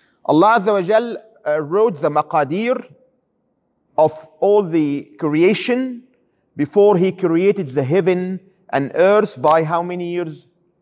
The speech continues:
Fifty thousand years. وَكَانَ عَرْشُهُ عَلَى الْمَاءِ. And his arsh was on the, the water. طيب. And then we have to know that there are five level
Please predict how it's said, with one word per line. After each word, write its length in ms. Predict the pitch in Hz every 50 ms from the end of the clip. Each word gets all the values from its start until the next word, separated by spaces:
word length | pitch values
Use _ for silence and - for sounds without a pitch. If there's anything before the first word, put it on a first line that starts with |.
| _ _ _ _ _ _ _ _ _ _ _ _ _ _ _ -
Fifty 720 | - - 190 208 - - - - 220 226 240 254 226 - - _
thousand 560 | - - - - 160 170 175 160 165 156 131
years. 360 | - 180 196 220 220 196 175 160 _ _ _ -
وَكَانَ 460 | 135 143 - - 190 196 196 185 170
عَرْشُهُ 540 | 139 151 143 - - - 202 190 202 180 135
عَلَى 280 | 139 147 151 147 143 139
الْمَاءِ. 300 | 139 143 139 135 - - _ _ _ _ -
And 120 | 131 131
his 160 | 131 139 123
arsh 320 | 123 120 135 190 208 - -
was 180 | 165 160 139 - - - 135 131 _
on 200 | - 131 139 131
the, 320 | 120 131 123 127 131 131 - _ _ _ _ -
the 120 | 107 127 131
water. 300 | 135 131 110 - - - _ _ _ _ _ _ _ _ _ _ _ _ _ _ _ _ _ _ _ _
طيب. 220 | - 120 196 190 - - _ - _ _ _ _ _ _ _ _ _ _ _ _ _ _ _ _ _ _ _ _ - 160 - -
And 200 | 180 175 175 180
then 460 | 160 214 240 262 262 254 254 233 - - _ _ _ _ _ _ _ _ _ _ _ _ -
we 140 | 156 170
have 240 | 175 175 214 226 -
to 80 | - 214
know 280 | 196 202 220 233 233 233
that 340 | 170 185 175 175 - - -
there 120 | 156 160
are 360 | 151 160 160 160 165 - - - _ _ _
five 380 | - 208 214 233 254 254 247 - - - _ _ _ _ _ _ _ _ _ _ _ _ _ _ _
level 760 | - 143 156 160 170 208 220 196 226 233 233 233 240 240 226